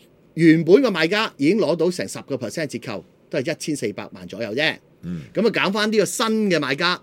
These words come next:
Speaker 1: 一千二百八十三萬。咁啊，差價爭好遠喎。
Speaker 2: 嗯。
Speaker 1: 嗱，兩個差價，一個二百八十萬，一個一百二十五萬嘅咋。
Speaker 2: 嗯。
Speaker 1: 咁啊，而家訂金呢，就二百一十一萬，因為俾咗十五個percent嘅首期啊嘛。
Speaker 2: 嗯。
Speaker 1: 咁呢，就係而家就係夾埋呢，就三百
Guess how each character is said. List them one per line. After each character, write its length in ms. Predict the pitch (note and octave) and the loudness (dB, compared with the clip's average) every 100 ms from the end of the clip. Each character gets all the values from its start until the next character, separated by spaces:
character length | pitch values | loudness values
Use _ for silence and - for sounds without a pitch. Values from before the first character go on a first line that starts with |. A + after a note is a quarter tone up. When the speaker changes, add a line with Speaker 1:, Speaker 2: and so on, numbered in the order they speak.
| _ | _
Speaker 1:
一 100 | F3 | -8
千 180 | F#3 F#3+ | -8 -6
二 20 | C3+ | -6
百 120 | B2 | -6
八 100 | A2+ | -8
十 120 | A2 | -10
三 200 | F#2 C#3+ | -8 -8
萬。 180 | C3+ F2 - _ _ _ - | -8 -10 -16 _ _ _ -2
咁 140 | A3+ | 0
啊， 40 | |
差 360 | G3 - B3+ A#3 | 0 -2 0 0
價 160 | F#3+ E3 | 2 0
爭 140 | G#3+ | 2
好 60 | F#3+ | 4
遠 220 | E3 B2+ | 2 2
喎。 240 | C#3 G2+ - - | 0 -2 -10 -14
Speaker 2:
嗯。 120 | E3+ | -4
Speaker 1:
嗱， 160 | D#3+ C3+ | 0 2
兩 240 | C#3 F#3+ | 4 4
個 100 | A#3+ | 4
差 160 | A3+ A#3+ | 2 2
價， 180 | G#3+ B3 | 2 2
一 20 | |
個 100 | A3+ | 2
二 160 | F3+ E3 | 0 0
百 120 | F3 | -2
八 100 | E3 | -2
十 120 | E3 | -2
萬， 180 | D3 D3 D#3 | -2 0 0
一 60 | |
個 100 | - | 2
一 100 | F#3 A3 | 2 2
百 100 | E3+ | -2
二 180 | D3+ C#3 | -4 -6
十 80 | B2+ | -4
五 140 | C3+ | -4
萬 160 | C3+ B2 | -4 -4
嘅 100 | C3 | -2
咋。 260 | C3+ C3+ - _ _ _ | -2 -4 -10 _ _ _
Speaker 2:
嗯。 380 | - G#2 F#2 D2 B1+ _ _ | -12 -8 -8 -10 -16 _ _
Speaker 1:
咁 80 | A3 C4 | 0 2
啊， 40 | |
而 120 | E3 | 2
家 100 | D3+ | 0
訂 300 | G3+ D#3+ D#3 | 4 4 4
金 180 | E3+ G#3+ | 2 0
呢， 100 | A#3+ | 0
就 100 | F3 | 0
二 180 | C3+ B2+ | -2 -2
百 180 | C3 D3+ | -4 -4
一 60 | |
十 120 | F3 | -4
一 120 | D3 F3 | -4 -4
萬， 200 | C3 G#2+ | -6 -4
因 80 | G3+ | -4
為 80 | D3 | -2
俾 220 | B2 E3+ | -2 -2
咗 60 | |
十 80 | F3+ - | -4 -6
五 40 | B2 | -6
個 100 | A#2+ | -6
percent 180 | D3 D3+ | -6 -6
嘅 100 | B2+ | -6
首 180 | F2+ B2+ | -6 -10
期 160 | - E2 | -8 -8
啊 40 | |
嘛。 160 | C3 A#2 | -8 -10
Speaker 2:
嗯。 160 | - E2 - - | -12 -14 -14 -8
Speaker 1:
咁 80 | G3 | -2
呢， 140 | A#3 | 0
就 100 | G3 | 0
係 40 | C#3 | -2
而 140 | A2 | 0
家 140 | D3+ | -2
就 100 | F#3 | -2
係 80 | C3 | -2
夾 220 | A#2 C#3+ | -4 -6
埋 160 | A#2 A2+ | -6 -2
呢， 100 | E3 | -2
就 80 | C#3 | -2
三 300 | - F3 | -4 -6
百 100 | F3+ | -6